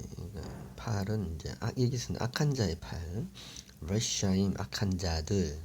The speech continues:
예, 사악한 자들의 제로트 팔들이 어떻게 된다고요? 음, 티 샤베르나, 예, 샤베르는 샤바르,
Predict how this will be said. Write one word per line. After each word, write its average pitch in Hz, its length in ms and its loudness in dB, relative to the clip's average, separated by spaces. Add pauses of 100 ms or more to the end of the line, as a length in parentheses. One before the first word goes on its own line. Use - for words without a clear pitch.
(140)
예, 80 140 -8
사악한 120 640 -2
자들의 82 640 -4 (840)
제로트 98 880 2 (120)
팔들이 80 1000 -2 (800)
어떻게 107 280 -4
된다고요? 95 640 0 (400)
음, 76 180 -6 (460)
티 95 400 2
샤베르나, 98 1000 4 (320)
예, 78 240 -6
샤베르는 92 880 4
샤바르, 90 680 2